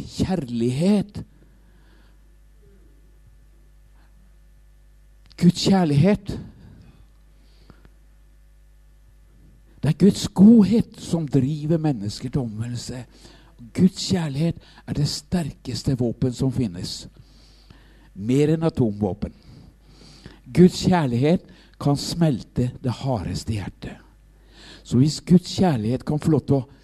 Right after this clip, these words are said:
flyte ut av våre liv, Guds, eh, godhet, Guds overbærenhet, Guds vennlighet og så videre, hvis vi er fulle av sånne ting, så vil folk rundt oss spørre,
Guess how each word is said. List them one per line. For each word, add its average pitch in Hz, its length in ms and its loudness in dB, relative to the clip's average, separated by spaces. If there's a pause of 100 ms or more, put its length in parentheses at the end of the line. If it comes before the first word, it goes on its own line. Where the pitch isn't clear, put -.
(160)
flyte 160 400 2
ut 135 240 4
av 143 80 2
våre 139 240 2
liv, 117 240 -4 (240)
Guds, 165 220 0 (100)
eh, 147 140 4 (260)
godhet, 165 640 2
Guds - 320 4
overbærenhet, 156 1120 0 (260)
Guds 151 220 4
vennlighet 147 720 2
og 147 120 0
så 170 120 0
videre, 147 320 2 (200)
hvis 160 180 2
vi 165 100 6
er 170 80 -2
fulle 165 400 2
av 156 80 0
sånne 151 320 0
ting, 180 240 0 (1900)
så - 320 0
vil 156 260 0
folk 160 380 0
rundt 139 180 0
oss 151 140 -4
spørre, 139 240 -4